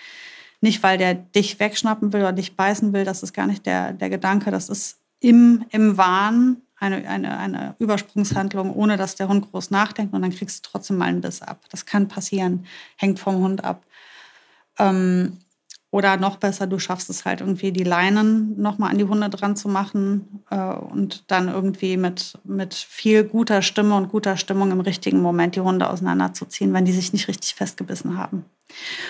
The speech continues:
Oft sieht das ja auch sehr viel schlimmer aus, als es ist.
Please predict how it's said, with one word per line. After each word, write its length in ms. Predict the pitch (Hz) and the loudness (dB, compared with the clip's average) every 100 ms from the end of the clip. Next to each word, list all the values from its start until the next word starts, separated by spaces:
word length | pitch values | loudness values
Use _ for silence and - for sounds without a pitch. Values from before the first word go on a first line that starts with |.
| - - | -14 0
Oft 240 | 220 214 - | 2 2 6
sieht 200 | 233 240 | 6 6
das 180 | 214 - | 4 2
ja 160 | 202 | 0
auch 160 | - - | 0 -2
sehr 320 | - 214 233 | 0 2 2
viel 180 | - 214 | 2 0
schlimmer 380 | - 220 208 - | 2 4 4 4
aus, 200 | - - | 0 0
als 180 | 190 - | -4 -4
es 140 | 180 | -6
ist. 320 | - 202 - | -4 -6 -6